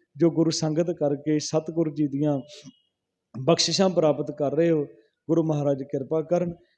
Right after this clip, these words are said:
ਅਸੀਂ ਸਾਰੇ ਹੀ ਸਤਿਗੁਰ ਦੇ ਉਪਦੇਸ਼ਾਂ ਦੇ ਧਾਰਨੀ ਬਣੀਏ। ਜੋ ਸਤਿਗੁਰ ਕਹਿੰਦੇ ਆ, "ਗੁਰ ਸਿੱਖ ਮੀਤ,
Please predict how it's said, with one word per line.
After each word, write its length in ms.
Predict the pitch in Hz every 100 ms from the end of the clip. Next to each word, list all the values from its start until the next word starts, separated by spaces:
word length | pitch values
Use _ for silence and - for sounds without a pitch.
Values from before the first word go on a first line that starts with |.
| -
ਅਸੀਂ 160 | 147 160
ਸਾਰੇ 400 | - 156 180 208
ਹੀ 260 | 190 196 196 - - -
ਸਤਿਗੁਰ 540 | - 170 160 165 160
ਦੇ 80 | 160
ਉਪਦੇਸ਼ਾਂ 520 | 147 147 147 - 147
ਦੇ 120 | 139
ਧਾਰਨੀ 440 | 143 151 139 131 156
ਬਣੀਏ। 440 | 143 151 170 180 180 - _ 135
ਜੋ 120 | 165
ਸਤਿਗੁਰ 460 | 165 151 147 156
ਕਹਿੰਦੇ 360 | 151 160 165 175
ਆ, 60 | 165
"ਗੁਰ 240 | 139 151
ਸਿੱਖ 300 | 147 160 151
ਮੀਤ, 400 | 139 147 156